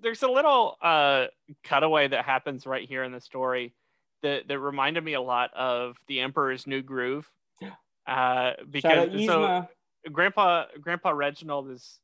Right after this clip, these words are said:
Speaker 1: is telling his story and can't, and it, the story's in black and white whenever he starts to tell the story. And Candace is like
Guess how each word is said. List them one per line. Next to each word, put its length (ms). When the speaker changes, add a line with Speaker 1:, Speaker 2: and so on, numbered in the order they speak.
Speaker 1:
is 160
telling 380
his 120
story 540
and 180
can't, 380
and 260
it, 280
the 100
story's 380
in 80
black 240
and 100
white 280
whenever 300
he 140
starts 400
to 80
tell 220
the 100
story. 480
And 180
Candace 380
is 100
like 180